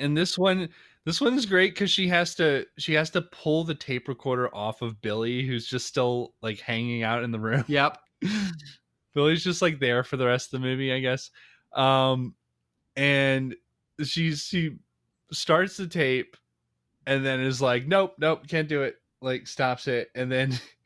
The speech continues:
Speaker 1: <laughs> Jigsaw comes on the intercom and is like, "No, you can't get out of it that way, Gabriella."
Speaker 2: <laughs>
Speaker 1: And then he just starts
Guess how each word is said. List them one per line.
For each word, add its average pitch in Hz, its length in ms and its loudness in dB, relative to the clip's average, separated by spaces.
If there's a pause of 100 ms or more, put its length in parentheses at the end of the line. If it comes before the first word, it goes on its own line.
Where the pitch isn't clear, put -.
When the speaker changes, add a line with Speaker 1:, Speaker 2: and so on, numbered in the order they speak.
(140)
Speaker 1:
<laughs> - 440 -12
Jigsaw 147 480 2
comes 143 300 -4
on 135 120 2
the 127 140 -2
intercom 127 460 2
and 117 80 -2
is 113 100 -8
like, 113 200 -2
"No, 147 420 4
you 139 140 -2
can't 151 260 -2
get 170 120 2
out 170 200 4
of 170 60 -2
it 180 100 -4
that 180 240 4
way, 143 200 2
Gabriella." 123 720 2
Speaker 2:
<laughs> 254 1200 2
Speaker 1:
And 139 120 0
then 147 100 2
he 160 180 0
just 151 220 -4
starts 156 540 0